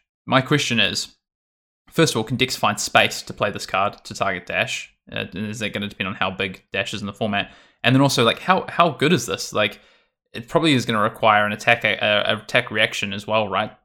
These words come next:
To be able to, to play this in terms of get, to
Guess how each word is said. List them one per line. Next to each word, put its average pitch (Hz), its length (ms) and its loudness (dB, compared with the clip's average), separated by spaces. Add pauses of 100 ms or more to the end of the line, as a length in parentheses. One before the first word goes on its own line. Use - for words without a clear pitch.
To - 80 -10
be 104 100 -2
able 101 200 -2
to, 98 580 -10 (140)
to - 80 -14
play 104 280 -2
this 95 240 -6
in 104 80 -8
terms 101 220 -8
of 92 80 -12
get, - 140 -10 (160)
to 95 300 -6